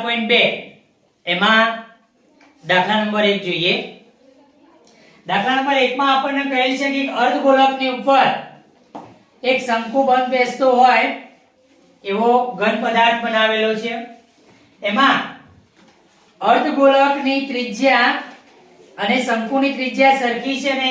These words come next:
એ એક સેમી આપેલી છે. શંકુની ઊંચાઈ પણ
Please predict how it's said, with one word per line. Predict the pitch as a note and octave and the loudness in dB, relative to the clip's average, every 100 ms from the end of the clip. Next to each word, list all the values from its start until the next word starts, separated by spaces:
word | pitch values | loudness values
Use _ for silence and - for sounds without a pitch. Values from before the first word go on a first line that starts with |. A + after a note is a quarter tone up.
| C4 | -2
એ | A3+ B3+ | 0 0
એક | B3 C4 | 0 -2
સેમી | A#3 A#3 G#3+ | -2 0 -2
આપેલી | G3 F3+ D#3+ | -2 -4 -6
છે. | - - - - - - - - - - | -8 -2 4 6 6 2 -6 -18 -12 -2
શંકુની | A#3 A#3+ C#4 C#4+ D4+ B3+ | -2 0 0 2 2 0
ઊંચાઈ | B3 C4+ C4+ C#4 D4 | -2 4 4 4 0
પણ | C#4+ D4 D4+ | 2 2 2